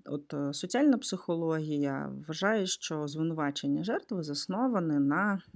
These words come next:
когнітивному упередженні, когнітивному викривленні, яке називається віра в справедливий світ.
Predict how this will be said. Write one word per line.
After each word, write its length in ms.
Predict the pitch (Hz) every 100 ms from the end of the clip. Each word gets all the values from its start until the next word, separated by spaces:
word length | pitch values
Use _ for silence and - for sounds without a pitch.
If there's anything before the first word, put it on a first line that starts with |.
| -
когнітивному 800 | - 160 170 165 196 160 151 139
упередженні, 680 | 139 143 - 381 262 208 175
когнітивному 840 | - 156 170 - 175 165 143 139
викривленні, 760 | 143 240 - 190 170 160 151 147 - - _ -
яке 420 | 143 _ 202 247
називається 840 | 220 147 143 147 190 185 - 160 160 _ _ _ -
віра 300 | 139 175 202
в 80 | 180
справедливий 680 | - 147 139 135 143 180 156
світ. 480 | - - 135 -